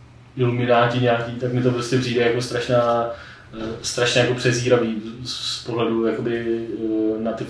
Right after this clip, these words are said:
na ty fanoušky, prostě, který do té doby třeba ty mody vytvářeli a byli by schopní třeba udělat, eh, na nový grafice, prostě nový verze těch modů a tak podobně, jako to mi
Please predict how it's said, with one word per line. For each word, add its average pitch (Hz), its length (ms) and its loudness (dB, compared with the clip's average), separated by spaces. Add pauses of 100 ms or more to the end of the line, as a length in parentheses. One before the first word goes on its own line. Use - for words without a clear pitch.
(100)
na 113 100 -4
ty 120 100 -6
fanoušky, 107 400 -6
prostě, - 320 -10
který 107 320 -4 (320)
do 131 120 4
té 143 120 6
doby 127 240 8
třeba 120 200 4
ty 127 100 0
mody 117 200 0
vytvářeli 110 680 0
a 107 40 -8
byli 113 180 -2
by 113 100 -2
schopní 113 380 -4
třeba 113 180 -2
udělat, 110 440 0 (640)
eh, 104 40 -10 (460)
na 110 360 2 (400)
nový 113 280 -2
grafice, 110 540 -2
prostě 107 280 -6
nový 107 280 -2
verze 110 280 -2
těch 107 180 -8
modů 104 320 -4
a 107 40 -6
tak 110 100 -10
podobně, 104 400 -10
jako 101 100 -12 (140)
to 107 60 -16
mi 107 240 -12